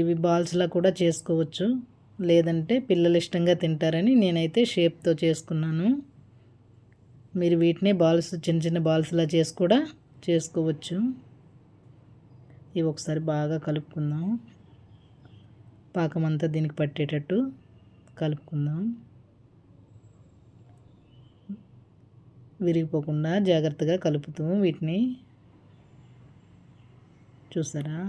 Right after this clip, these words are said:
ఇలా కలుపుకుందాం. ఇవి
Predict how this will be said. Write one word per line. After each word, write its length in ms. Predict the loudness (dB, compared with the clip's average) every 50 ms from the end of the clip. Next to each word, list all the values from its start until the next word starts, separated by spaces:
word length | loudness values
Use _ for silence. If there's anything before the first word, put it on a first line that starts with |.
| -6 -4 -2
ఇలా 120 | -2 -2 -2 -2
కలుపుకుందాం. 600 | -4 -4 -4 -6 -6 -6 -4 -2 -2 -2 -4 -6 -8 -10 -12 -20 -20 -20 -20 _ -20 -20 -20 -20 -20 -20 _ _ _ -20 -20 _ _ -20 -20 -20 -20 _ -20 -20 -20 -20 -20 -20 -20 -20 -20 -20 _ _ _ -20 -20 -20 -20 -14 -8 -8
ఇవి 120 | -8 -6